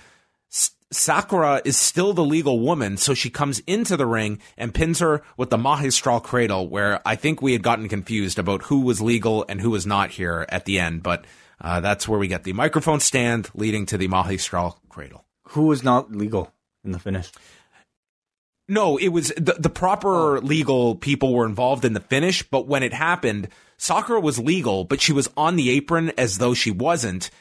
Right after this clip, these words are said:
Speaker 1: and, and Priestley was in the ring.
Speaker 2: Okay.
Speaker 1: So it was just kinda confusing because then she just gets into the ring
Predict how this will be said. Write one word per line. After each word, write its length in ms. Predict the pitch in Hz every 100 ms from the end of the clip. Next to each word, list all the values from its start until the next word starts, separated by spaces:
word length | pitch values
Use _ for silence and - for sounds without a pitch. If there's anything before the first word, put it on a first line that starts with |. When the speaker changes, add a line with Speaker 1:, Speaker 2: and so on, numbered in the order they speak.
| _
Speaker 1:
and, 460 | 123 117 110 107 87 - _ _ _ _ -
and 260 | 110 113 92
Priestley 440 | - 180 - 110
was 260 | 104 107 - -
in 140 | 147
the 80 | 90
ring. 220 | 69 55 _ _ _ _
Speaker 2:
Okay. 120 | 123 117
Speaker 1:
So 80 |
it 40 | 101
was 100 | -
just 140 | 147
kinda 200 | - 110
confusing 560 | - 107 123 107 90 90
because 260 | 101 107
then 100 | 113 110
she 120 | 113
just 220 | 107 -
gets 180 | 131 -
into 160 | 117
the 80 | 107
ring 340 | 98 101 98